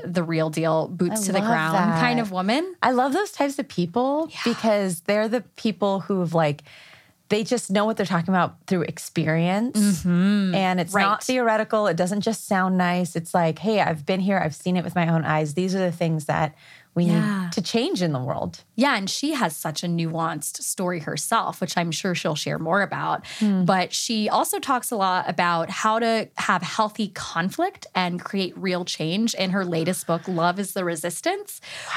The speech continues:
Speaker 1: which is
Speaker 2: Wow.
Speaker 1: really the book I think we all just need to read in this
Speaker 2: I
Speaker 1: day and
Speaker 2: love
Speaker 1: age.
Speaker 2: that title.
Speaker 1: Yeah.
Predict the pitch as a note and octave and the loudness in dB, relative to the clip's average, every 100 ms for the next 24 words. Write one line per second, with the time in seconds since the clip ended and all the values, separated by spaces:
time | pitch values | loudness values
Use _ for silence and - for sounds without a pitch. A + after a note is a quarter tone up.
0 | E3+ - D#3+ - C#4 C4 B3+ D#4+ E4+ E4+ | 2 2 0 -2 -2 -2 0 0 0 0
1 | C#4+ A#3+ A3 A3 G#3 G3+ - G3 D#3+ F#3 | -2 -2 -2 -2 0 -2 0 -2 -2 -4
2 | - F#3 - D#3+ E3 E3 - A3+ B3+ - | -2 -4 -2 -2 -4 -4 -4 0 0 0
3 | F#3+ E3+ D#3+ D#3+ - F#3+ F3 F3 - G3 | -4 -2 -2 -2 -2 0 0 -2 -2 0
4 | F#3 F3 F#3 B3+ E3 E3 - - - - | 2 2 2 2 0 0 0 -2 -6 -6
5 | D#3+ F3+ G3+ A2+ - F3+ F3+ E3 E3 | -2 0 2 0 -4 -2 0 0 -2